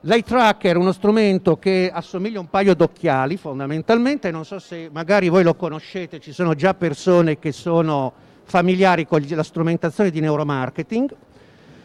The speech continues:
Per chi non è invece familiare, diciamo semplicemente che con questo strumento si ottiene un output, come vedete nella diapositiva.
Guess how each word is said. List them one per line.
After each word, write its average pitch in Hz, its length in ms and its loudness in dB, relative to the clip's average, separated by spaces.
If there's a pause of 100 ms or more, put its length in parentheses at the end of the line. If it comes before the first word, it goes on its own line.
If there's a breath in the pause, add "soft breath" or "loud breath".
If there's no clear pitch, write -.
(160 soft breath)
Per 269 220 2
chi 247 160 2
non 220 200 6
è 220 60 2
invece 196 480 2
familiare, 202 760 4
diciamo 185 440 -2
semplicemente 196 760 -2
che 180 120 0
con 180 200 2
questo 233 260 4
strumento 185 640 4
si 226 120 0
ottiene 196 260 2
un 202 100 4
output, 185 760 2
come 185 240 0
vedete 180 400 -2
nella 165 180 -2
diapositiva. 165 920 0